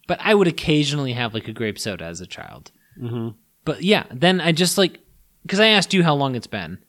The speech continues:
Speaker 1: And if you told me it had been, like, I feel like five years is, is a given.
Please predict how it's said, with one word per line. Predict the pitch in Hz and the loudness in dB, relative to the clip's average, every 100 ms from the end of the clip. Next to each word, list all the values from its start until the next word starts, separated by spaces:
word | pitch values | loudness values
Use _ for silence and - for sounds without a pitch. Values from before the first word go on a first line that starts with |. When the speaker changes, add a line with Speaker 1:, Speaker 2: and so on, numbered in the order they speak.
| _ _ _ _ _ - | _ _ _ _ _ -12
Speaker 1:
And | 131 | -8
if | 135 - | -8 -4
you | 185 | -4
told | 185 190 175 | 0 0 2
me | 156 147 139 131 | 0 -2 -2 -4
it | 131 | -2
had | 139 | -2
been, | 127 120 117 113 | -2 -2 -2 -4
like, | 107 101 95 - - _ _ _ _ _ _ _ _ _ _ _ _ _ _ - | -4 -6 -8 -12 -20 _ _ _ _ _ _ _ _ _ _ _ _ _ _ -18
I | |
feel | - 226 | -4 -2
like | 233 | -2
five | - 139 165 175 | -4 -2 -2 0
years | 156 135 - | 2 0 -2
is, | 104 - _ - | -6 -10 _ -4
is | 127 110 | -4 -2
a | 117 | -4
given. | 113 107 67 73 | -2 -4 -6 -16